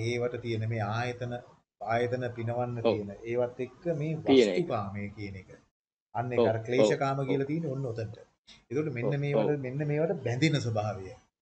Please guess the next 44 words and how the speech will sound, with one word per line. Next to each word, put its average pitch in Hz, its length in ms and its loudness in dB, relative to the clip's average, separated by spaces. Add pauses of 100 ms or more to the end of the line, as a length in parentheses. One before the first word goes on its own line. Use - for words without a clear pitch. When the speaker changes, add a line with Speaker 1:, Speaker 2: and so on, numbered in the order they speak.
(120)
Speaker 1:
අදින්ම. 127 380 0 (400)
Speaker 2:
හරි. 107 240 -2 (120)
Speaker 1:
අන්න 127 180 -4
කාම 120 220 2
Speaker 2:
ඔව්. 117 80 -4
Speaker 1:
උපාදාන 107 420 2
කියලා. 107 260 -6
ditthi 135 320 -4
උපාදාන 147 420 6
Speaker 2:
ඔව්. 147 100 0
Speaker 1:
විවිධ 170 300 4
දෘෂ්ටි 139 380 0
තියෙනවා 101 340 -4 (120)
එක 113 160 -12
එක්කෙනාගේ. 107 560 -4 (220)
නේද? 143 240 8
Speaker 2:
ඔව්. - 80 6 (400)
ඔව්. - 120 2
Speaker 1:
විවිධ 196 280 6
දෘෂ්ටි 143 340 0
Speaker 2:
ඔව්. 131 280 10
Speaker 1:
තියෙනවා. - 160 -4
Speaker 2:
ඔව්. 117 160 6
Speaker 1:
ඒ 104 140 4
Speaker 2:
ඔව්. 98 60 2
Speaker 1:
දෘෂ්ටි 117 360 0
Speaker 2:
විවිධ, 135 260 10
Speaker 1:
ඒ 143 100 12
Speaker 2:
විවිධ, 120 400 8
විවිධ. 117 280 6
Speaker 1:
අර, - 120 2
අර 113 100 0
Speaker 2:
ඔව්. 110 80 -4
Speaker 1:
කතාවක් 113 440 2
තියෙනවා 139 320 -2
දෘෂ්ටි 110 380 -6
වලට 139 260 0
වැටුනහම 135 500 -2 (640)
ඒගොල්ලන්ව 123 480 2
වෙනස් 120 220 -4
Speaker 2:
ඔව්. - 40 -12
Speaker 1:
කරන්න 156 240 2
හරි 156 180 0
අමාරුයි. 123 400 -6